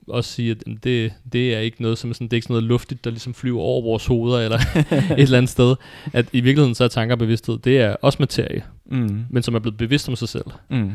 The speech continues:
Speaker 1: på
Speaker 2: Og
Speaker 1: sin
Speaker 2: no-,
Speaker 1: vis.
Speaker 2: og noget, og man kan sige, det er også materiens måske højeste produkt.
Speaker 1: Ja, lige præcis.
Speaker 2: Altså, at på den måde, så er det jo ikke, fordi vi skal sådan nedgøre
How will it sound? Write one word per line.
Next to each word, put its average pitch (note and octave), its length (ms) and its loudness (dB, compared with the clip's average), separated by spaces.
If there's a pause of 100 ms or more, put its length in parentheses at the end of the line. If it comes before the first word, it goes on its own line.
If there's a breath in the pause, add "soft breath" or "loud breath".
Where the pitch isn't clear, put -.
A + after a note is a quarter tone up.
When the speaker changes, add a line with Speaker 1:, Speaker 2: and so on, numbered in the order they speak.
Speaker 1:
på - 80 -2
Speaker 2:
Og A#2 60 0
Speaker 1:
sin A#2 120 0
Speaker 2:
no-, A2+ 40 -4
Speaker 1:
vis. A2+ 100 -4
Speaker 2:
og A2+ 80 -2
noget, A#2 260 0
og A2 200 -6
man G2+ 100 -8
kan G#2 100 -8
sige, G#2+ 160 -6
det G#2 120 -2
er G2+ 40 0
også G#2+ 160 -4
materiens A2 460 -4
måske A2 220 -4
højeste A2 280 -4
produkt. - 400 -8 (100)
Speaker 1:
Ja, A2 160 -2
lige A2+ 100 -6
præcis. A2 420 -8
Speaker 2:
Altså, G#2+ 240 -6
at G2 140 -8
på - 80 -8
den B2+ 140 0
måde, A2+ 120 0
så A#2 80 -4
er - 20 -2
det G2+ 40 -2
jo G#2+ 60 -2
ikke, A#2 80 -4
fordi A#2 160 -6
vi G#2+ 100 -4
skal G#2+ 160 -8
sådan G#2+ 140 -6
nedgøre A#2+ 420 0